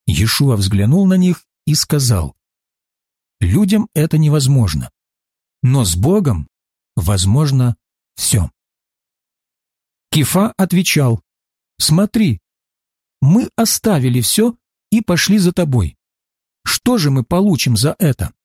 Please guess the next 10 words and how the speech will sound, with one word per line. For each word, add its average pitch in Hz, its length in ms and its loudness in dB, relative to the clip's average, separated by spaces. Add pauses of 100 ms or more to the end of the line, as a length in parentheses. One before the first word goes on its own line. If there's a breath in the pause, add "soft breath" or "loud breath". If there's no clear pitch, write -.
(880)
Иешуа 135 460 0
сказал 131 520 0
им: 98 180 0 (880)
Да, 113 340 0 (460)
говорю 139 480 2
вам, 107 340 0
что - 280 -2
в 117 100 -2
возрождённом 135 760 2
мире, 131 460 2